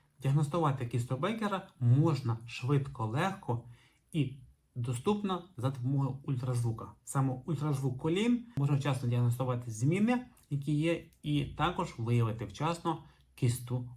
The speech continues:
Бейкера. Тому, якщо ви хочете перевірити, чи нема у вас кісти, то краще зробити ультразвук ваших колін. Тоді все буде видно і чітко буде інформація щодо є чи немає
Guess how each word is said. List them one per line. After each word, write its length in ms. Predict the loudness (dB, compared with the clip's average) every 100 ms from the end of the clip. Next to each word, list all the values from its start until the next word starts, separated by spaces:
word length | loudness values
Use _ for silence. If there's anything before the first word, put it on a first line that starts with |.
| -6
Бейкера. 400 | -4 -4 -8 -16 -16 -4
Тому, 200 | 0 2
якщо 380 | 0 -2 0 0
ви 100 | 2
хочете 500 | 0 -2 -2 -4 -6 -18 _ _
перевірити, 640 | -2 0 2 2 2 -2 -6 -20 -16
чи 180 | -2 2
нема 180 | 2
у 40 | 2
вас 180 | 0 -2
кісти, 560 | -6 -4 0 0 0 -8 -20 -8
то 140 | -6 -6 -8 -16
краще 600 | -2 0 2 -2 -4 -4 -6 -14 _ _ _ _ _ _ -4
зробити 500 | 0 2 0 -2 -4
ультразвук 800 | 0 0 0 0 2 2 0 -4
ваших 380 | -6 -4 -4 -2
колін. 320 | -2 -2 -4 -4
Тоді 220 | 0 0
все 280 | 0 0 0
буде 200 | 0 0
видно 320 | 0 0 0 -2
і 100 | -4
чітко 340 | -2 -4 -4 -6
буде 380 | -4 -4 -6 -8 -20 _ _ _ _ _ _ _ -6
інформація 680 | -2 0 2 2 0 -6 -8 -10
щодо 400 | -4 -2 -2 -4 -4
є 340 | 0 0 0
чи 120 | -4
немає 480 | -4 -2 -2 -2 -6